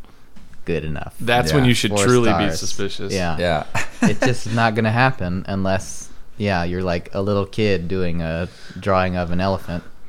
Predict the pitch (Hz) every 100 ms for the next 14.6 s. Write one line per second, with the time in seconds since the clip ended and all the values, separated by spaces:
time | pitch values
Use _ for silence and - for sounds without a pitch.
0 | - - - - - - - - 117 165
1 | 160 135 127 120 113 107 104 101 104 95
2 | 92 90 87 87 92 - - 85 - -
3 | - - - - - 117 - 123 110 -
4 | - - 95 82 104 - 143 135 139 127
5 | 120 117 117 123 147 127 127 135 - 120
6 | 104 95 95 92 90 90 98 92 90 -
7 | 92 90 90 95 113 85 92 98 104 101
8 | 98 - - - - - - 107 - -
9 | - - - - - - - - - -
10 | - - - 123 117 - - - - -
11 | - - - 131 151 156 117 131 117 82
12 | 80 82 - - - - - - - -
13 | - - 117 113 107 98 107 113 104 101
14 | 131 107 - 80 87